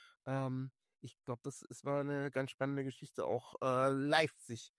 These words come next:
live und laut sozusagen anzuhören. Und, ähm, ich muss es so und so jedes Mal sagen, äh, die StammhörerInnen können es wahrscheinlich nicht mehr hören, aber geht mehr auf Konzerte, ähm, oder kauft zumindestens, äh,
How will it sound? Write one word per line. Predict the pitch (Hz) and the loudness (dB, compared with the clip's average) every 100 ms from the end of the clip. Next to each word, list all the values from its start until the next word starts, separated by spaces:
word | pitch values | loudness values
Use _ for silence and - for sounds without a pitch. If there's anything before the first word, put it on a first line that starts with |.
| _ _ | _ _
live | 135 190 - | 6 6 6
und | 160 | 4
laut | 170 160 - | 10 10 8
sozusagen | 110 117 110 104 - | 0 0 0 0 -2
anzuhören. | 107 120 123 | -6 -4 -2
Und, | 135 - _ _ _ | -4 -6 _ _ _
ähm, | 143 147 147 _ - | 4 4 2 _ -16
ich | - - _ _ - | -14 -16 _ _ -4
muss | 156 147 | -2 0
es | |
so | 147 | 0
und | 139 | 2
so | 151 | 2
jedes | 156 156 165 | 4 2 0
Mal | 156 147 | 0 2
sagen, | 139 139 143 151 104 | 4 4 2 0 0
äh, | 123 135 135 135 127 | 2 4 4 2 2
die | 139 - - - | -2 -2 -10 -20
StammhörerInnen | - 156 156 147 165 156 156 160 156 | -2 2 6 6 8 6 4 4 4
können | 156 147 | 2 0
es | |
wahrscheinlich | 143 143 143 | 0 2 2
nicht | 143 135 135 | 0 -4 -2
mehr | 123 | 2
hören, | 156 175 196 - - | 4 4 2 -4 -6
aber | 131 143 165 - - | 0 2 2 0 2
geht | 139 - | 4 6
mehr | 156 110 | 4 4
auf | - | 2
Konzerte, | 139 - 139 139 190 214 _ _ _ - | 0 2 2 6 6 4 _ _ _ 0
ähm, | 151 156 156 156 160 - _ - | 4 4 4 2 -2 -8 _ -2
oder | 147 143 143 | 0 0 -2
kauft | 147 131 - _ _ _ _ _ _ _ _ _ _ _ | -2 -2 -4 _ _ _ _ _ _ _ _ _ _ _
zumindestens, | 151 156 170 165 - 151 - 113 | 0 2 4 2 -2 -6 -6 0
äh, | 143 151 147 | 4 6 4